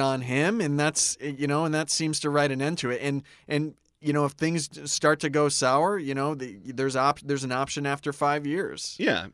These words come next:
Speaker 2: and, but now I think the onus is on the Padres to actually produce because they've got
Speaker 1: Right.
Speaker 2: M L B is now ranking them as having the top farm system in the game.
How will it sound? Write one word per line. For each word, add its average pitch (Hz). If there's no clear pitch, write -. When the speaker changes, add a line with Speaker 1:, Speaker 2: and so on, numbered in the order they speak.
Speaker 2:
and, 131
but 135
now 151
I 135
think 139
the 131
onus 127
is 117
on 117
the 113
Padres 120
to 123
actually 110
produce 117
because 107
they've 113
got 113
Speaker 1:
Right. 80
Speaker 2:
M 147
L 170
B 160
is 131
now 131
ranking 123
them 113
as 104
having 104
the 101
top 113
farm 107
system 104
in 98
the 95
game. 82